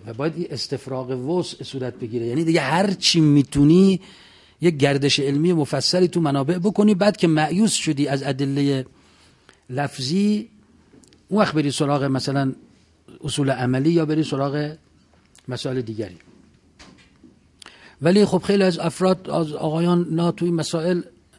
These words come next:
اه، استفراغ وسع نکرده، دچار یأس از فحص، یأس بعد از فحص می‌شن،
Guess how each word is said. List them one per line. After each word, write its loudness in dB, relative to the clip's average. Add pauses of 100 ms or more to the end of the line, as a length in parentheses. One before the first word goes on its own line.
(100)
اه، -10 (340)
استفراغ -4
وسع -4
نکرده، 0 (1300)
دچار 0
یأس 0
از -4
فحص، -4
یأس -2
بعد -4
از -4
فحص -4
می‌شن، -6